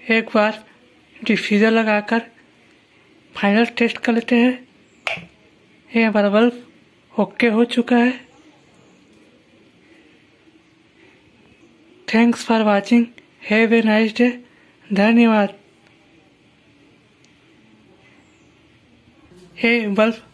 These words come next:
हमारा ओके हो चुका है। अगर वीडियो पसंद है तो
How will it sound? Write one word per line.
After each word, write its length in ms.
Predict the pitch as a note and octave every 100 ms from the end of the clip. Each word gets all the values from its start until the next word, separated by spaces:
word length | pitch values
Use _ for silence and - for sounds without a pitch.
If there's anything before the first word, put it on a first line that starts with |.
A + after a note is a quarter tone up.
| _ -
हमारा 340 | G#3+ G#3+ A3+ A3 - _ _
ओके 340 | - G#3 G#3 B3
हो 120 | A#3+
चुका 280 | A#3+ A#3+ B3
है। 220 | A#3+ - _ _ _ _ _ _ -
अगर 360 | A3+ A3 A3 - _ _ -
वीडियो 220 | A3 A#3+
पसंद 320 | B3+ B3 A#3
है 60 | A3+
तो 140 | A#3